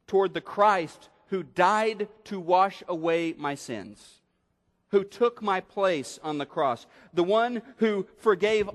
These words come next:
all of the sins I've committed in the past, all of the sins I'm going to commit in the future. I am drawn to him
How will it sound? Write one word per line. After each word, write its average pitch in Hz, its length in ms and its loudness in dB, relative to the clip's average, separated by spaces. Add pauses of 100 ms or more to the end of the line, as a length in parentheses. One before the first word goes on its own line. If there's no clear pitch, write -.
(140)
all 302 420 6
of 269 140 -2
the 233 80 0
sins 226 340 -4
I've 196 140 2
committed 190 280 -6
in 175 40 -6
the 156 80 -4
past, 233 600 -4 (840)
all 285 280 8
of 240 80 -2
the 220 100 -6
sins 226 340 -4
I'm 196 100 0
going 208 340 0
to 214 80 -14
commit 196 380 -2 (160)
in 190 140 -2
the 180 80 -4
future. 180 560 -8
I 214 140 4
am 226 160 -6
drawn 202 560 2
to 143 100 -12
him 117 380 -10